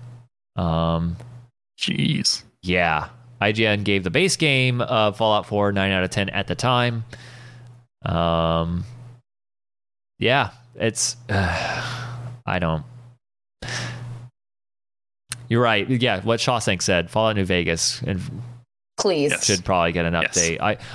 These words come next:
Speaker 1: I understand porting it to P S five and Xbox, but, like, I don't know. I just
Speaker 3: Give us some upgrades on that, 'cause that game was good when it came out.
Speaker 1: Right. I, yeah. Yeah.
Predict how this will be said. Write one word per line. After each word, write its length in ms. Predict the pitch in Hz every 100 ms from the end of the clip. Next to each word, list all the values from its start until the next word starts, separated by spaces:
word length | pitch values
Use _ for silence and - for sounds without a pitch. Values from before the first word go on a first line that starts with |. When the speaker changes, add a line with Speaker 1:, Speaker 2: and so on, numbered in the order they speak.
| -
Speaker 1:
I 140 | 160
understand 440 | 226 185 185 147 123
porting 380 | - 151 139 110
it 180 | 101
to 220 | - 101 90
P 160 | 104
S 140 | 90 -
five 380 | 95 85 82
and 80 | 82
Xbox, 600 | 82 - - 76 71 -
but, 180 | - 73
like, 380 | 50 64 - - - - - - _ _ _ _ _ _ _ -
I 120 | 104 101
don't 100 | 90
know. 180 | 82 82
I 60 |
just 180 | 85 85
Speaker 3:
Give 140 | 240 214
us 160 | 202
some 180 | 160 180
upgrades 640 | - 170 - 156 147 143 135
on 120 | 131
that, 340 | - - - - _
'cause 180 | - 190
that 180 | 208 196
game 140 | 190 156
was 200 | 147 143
good 420 | 139 156 139 -
when 160 | 127
it 120 | 110 -
came 240 | - -
out. 260 | - - - _ 107
Speaker 1:
Right. 520 | 104 101 98 95 92
I, 200 | 98 90 -
yeah. 340 | 82 76 73 78 - -
Yeah. 340 | 101 92 87